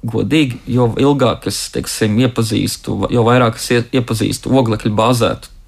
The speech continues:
dzīvību tepat uz Zemes, izskatās, ka nav pārāk daudz variantu pie dotajiem ķīmiskajiem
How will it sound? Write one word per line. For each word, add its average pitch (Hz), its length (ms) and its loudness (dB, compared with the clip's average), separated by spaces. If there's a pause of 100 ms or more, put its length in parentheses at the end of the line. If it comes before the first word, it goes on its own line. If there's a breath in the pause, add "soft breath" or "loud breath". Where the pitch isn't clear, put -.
dzīvību 120 580 0
tepat - 300 -2
uz 110 120 0
Zemes, 135 360 0
izskatās, 120 460 -2
ka - 100 -2
nav 143 320 4
pārāk 143 380 2
daudz 139 300 2
variantu 131 580 0
pie 107 200 0 (440 loud breath)
dotajiem 117 760 2
ķīmiskajiem 110 800 0